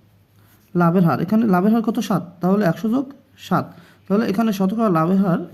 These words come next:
একশো যোগ সাত। এবং ক্ষতি হলে হয় বিয়োগ, এবং শতকরা বিশ ভাগ ক্ষতি, তার মানে ক্ষতি হলে হবে বিয়োগ একশো বিয়োগ বিশ।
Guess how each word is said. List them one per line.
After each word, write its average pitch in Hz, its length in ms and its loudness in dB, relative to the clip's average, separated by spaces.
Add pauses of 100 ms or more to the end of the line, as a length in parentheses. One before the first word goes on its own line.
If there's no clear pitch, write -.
একশো 185 220 -6 (100)
যোগ 226 140 -2 (600)
সাত। 135 180 -2 (480)
এবং 247 120 2 (160)
ক্ষতি 214 340 2
হলে 240 240 2
হয় 143 180 0 (360)
বিয়োগ, 139 260 2 (2250)
এবং 196 140 4 (440)
শতকরা 233 400 2 (320)
বিশ 202 160 4 (120)
ভাগ 240 140 4 (160)
ক্ষতি, 196 280 0
তার 180 140 0
মানে 226 120 2 (220)
ক্ষতি 196 320 0
হলে 240 180 2
হবে 233 220 0
বিয়োগ 156 220 0 (280)
একশো 160 260 -4 (580)
বিয়োগ 185 240 2 (140)
বিশ। 127 140 -4